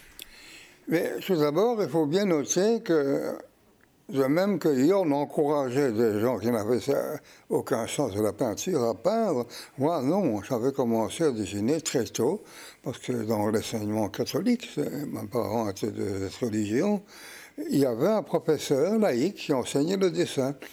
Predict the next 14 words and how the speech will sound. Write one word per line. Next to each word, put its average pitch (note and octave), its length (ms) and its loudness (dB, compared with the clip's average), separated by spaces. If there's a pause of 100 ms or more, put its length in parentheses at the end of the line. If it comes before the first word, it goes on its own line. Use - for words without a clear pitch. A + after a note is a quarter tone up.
(500)
Ensuite, C#3 400 0
j'ai A#2+ 220 2
été B2 200 0
dans A2 220 2
d'autres D#3+ 320 2
collèges, B2+ 540 2
il A#2 60 4
y - 20 2
avait G#2 180 2
toujours A3+ 800 2
un D#3+ 240 0
professeur C3+ 560 0
de G#2 140 2
dessin B2 560 -2